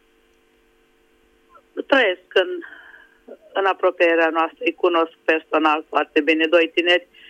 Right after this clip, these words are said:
care s-au căsătorit din dragoste. Au adus pe lume doi copii minunați, doi, doi băie-, doi băieței. Uh,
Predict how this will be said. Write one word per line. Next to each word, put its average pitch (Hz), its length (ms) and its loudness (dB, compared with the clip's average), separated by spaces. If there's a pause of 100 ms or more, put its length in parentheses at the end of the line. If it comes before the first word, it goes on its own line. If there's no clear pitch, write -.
(180)
care 220 320 0
s-au 190 100 0
căsătorit 170 600 0
din 160 160 0
dragoste. 156 600 0 (260)
Au 165 360 -2 (480)
adus 185 320 -2 (840)
pe 196 120 4
lume 175 300 2
doi 170 220 4
copii 165 280 2 (100)
minunați, 160 460 0
doi, 165 240 2
doi 160 160 6
băie-, 151 280 -2 (160)
doi 160 300 0 (140)
băieței. 175 540 2 (1120)
Uh, 180 300 0